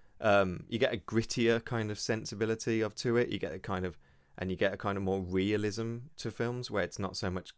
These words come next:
Speaker 2: glitz and glam, which was still kind of happening in the sixties. So I was kind of excited to dive into the seventies, really.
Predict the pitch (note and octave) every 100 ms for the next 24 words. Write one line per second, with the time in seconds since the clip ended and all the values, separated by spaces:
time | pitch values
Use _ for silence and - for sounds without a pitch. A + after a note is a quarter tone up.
0 | - G2 - - G2 F2 - F2+ F#2+ G2+
1 | G#2+ - - - - - - F#2 F2+ G2+
2 | E2+ F#2+ F#2+ G#2+ F#2+ G2 G2 G#2+ - -
3 | G#2+ - - A2 - - - - B2+ C3+
4 | - D#3+ E3 C3+ - C3 - - F2+ A2
5 | - - - F2+ - - - G2 F#2+ F2+
6 | F#2 -